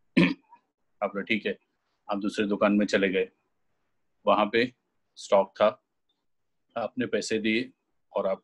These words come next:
ketchup की bottle खरीद के लेके आ गए। Second time आपको और कोई चीज़ चाहिए, Suppose आपको Everest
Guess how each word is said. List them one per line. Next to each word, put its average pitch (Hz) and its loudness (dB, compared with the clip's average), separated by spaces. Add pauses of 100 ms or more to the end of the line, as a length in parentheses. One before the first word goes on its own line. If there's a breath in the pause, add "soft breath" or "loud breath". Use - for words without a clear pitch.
ketchup 107 -2
की 110 -2
bottle 98 -2
खरीद 92 -6
के 107 -4
लेके 101 -2
आ 90 4
गए। 82 -8 (1500)
Second 120 -2
time 123 2 (640 soft breath)
आपको 110 2
और 110 4
कोई 117 0
चीज़ 104 -4
चाहिए, 85 -2 (720)
Suppose 113 -2
आपको 110 2 (340)
Everest 110 0